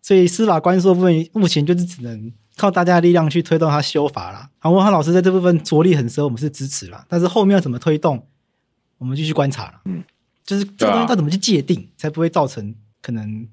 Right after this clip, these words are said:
Speaker 1: 不必要的困扰出来啦。
Speaker 2: 好啦，一人一票支持黄国昌当检察总长。
Speaker 1: 法务。<laughs> 既然讲到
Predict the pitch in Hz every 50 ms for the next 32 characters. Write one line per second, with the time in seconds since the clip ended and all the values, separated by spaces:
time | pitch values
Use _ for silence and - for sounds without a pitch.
0 | _ _ _ - 143 165 175 151 143 - - 175 117 - - - - 131 120 104
1 | - - _ _ _ _ _ _ _ _ - 107 117 127 123 - - _ _ _
2 | - 147 147 139 123 123 117 110 113 104 107 101 113 131 117 101 95 - - 120
3 | 120 120 - - 101 101 101 104 101 95 101 101 98 98 101 113 104 95 95 104
4 | - - 104 101 101 101 101 104 - _ - 107 98 95 95 98 101 95 92 -
5 | - 101 90 - - - 190 180 - - - - - - - - 1077 - - -
6 | - - - - - - - _ _ _ _ - - 202 - - 240 233 - 143
7 | 127 - - 196 185 175